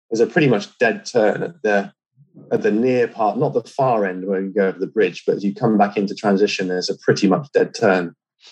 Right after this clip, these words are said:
And we were absolutely full gas into this turn, and I was shouting my head off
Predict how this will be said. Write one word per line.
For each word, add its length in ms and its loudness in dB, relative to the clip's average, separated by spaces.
And 180 2
we 140 4
were 280 2
absolutely 680 -2
full 300 0
gas 320 -2
into 180 -2
this 180 -4
turn, 300 0
and 80 2
I 100 2
was 160 2
shouting 560 -2
my 180 -2
head 140 -8
off 140 -10